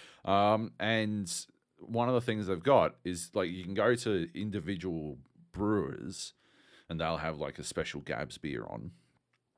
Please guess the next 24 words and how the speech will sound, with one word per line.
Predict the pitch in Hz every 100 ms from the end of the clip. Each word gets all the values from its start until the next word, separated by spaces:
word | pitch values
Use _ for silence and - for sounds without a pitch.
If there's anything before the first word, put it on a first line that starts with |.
| _ _ - -
So, | 73 69 64 65 127 - - - _ -
uh, | 69 67 67 - - -
yeah, | 95 73
you | 69
might, | 73 67 _ _
I | 85
don't | - -
know, | 73 _ _ _ _ -
the |
people | - 76 69
who | 69
had | 67 62
the |
fucking | 71 78 - 69 65
iced | - - -
Vovo, | 67 67 58 52 - -
right? | 87 90 - - - - _
Uh, | 78 76 76
you |
go | 80 92
to | 76
them | 73 71 85
and, | 76 69 64 - _ _ _ -
uh, | 82 71 67 67 65 67